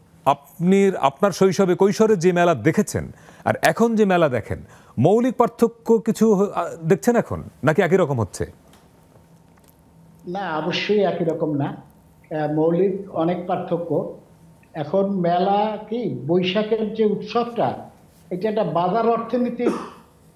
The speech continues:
Speaker 2: মানে নিয়ামক হয়ে গেছে। আমার জানা মতে যে এবছর ভিন্ন জিনিস, অন্যান্য বছর ঈদ অথবা পূজায় যে, আহ, বা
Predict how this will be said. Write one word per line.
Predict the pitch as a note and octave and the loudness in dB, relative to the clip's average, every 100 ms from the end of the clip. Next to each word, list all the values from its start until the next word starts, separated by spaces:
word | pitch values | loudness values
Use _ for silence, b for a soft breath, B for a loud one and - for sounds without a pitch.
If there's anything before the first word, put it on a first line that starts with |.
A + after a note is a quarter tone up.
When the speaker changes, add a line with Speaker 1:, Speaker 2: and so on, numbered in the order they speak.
| _ - | _ -14
Speaker 2:
মানে | F3+ F3+ F#3+ F#3+ F#3 | -6 0 0 2 4
নিয়ামক | F#3 F#3+ G3+ G#3+ A3 | 4 4 2 0 -2
হয়ে | F#3 D3 | 0 0
গেছে। | B2 A2+ - - - _ _ _ _ _ | 0 -4 -8 -18 -20 _ _ _ _ _
আমার | F3 F3 G3+ G3+ F3+ | -4 0 2 2 0
জানা | G3 G3+ A3 | 0 2 2
মতে | A3 A3 A#3 G#3 | 0 0 0 2
যে | A3+ A#3 A#3 A3+ _ _ _ G3+ | 2 0 -2 -14 _ _ _ -4
এবছর | F#3 A3 - B3 B3 | -2 -2 0 -2 -2
ভিন্ন | F3 G3 A3 | -4 -2 -2
জিনিস, | A3 G#3+ F#3 F#3+ - - | -2 -2 -2 -4 -8 -6
অন্যান্য | F#3 G3+ A3 A3+ | -4 -2 -2 -2
বছর | A3+ A3 G#3+ G3 - - _ _ - | 0 0 0 -2 -2 -8 _ _ -4
ঈদ | E3+ G#3 B3 - | 0 2 0 -2
অথবা | - F#3 G#3+ A3 | -4 -2 0 0
পূজায় | A3 G3+ F#3+ A#3 A#3 | 0 0 2 2 2
যে, | A#3 A#3 A#3 A#3 B B B | 4 4 2 -2 B B B
আহ, | F#3+ F3+ F3 | 2 4 4
বা | F3 F3 F3 | 4 4 4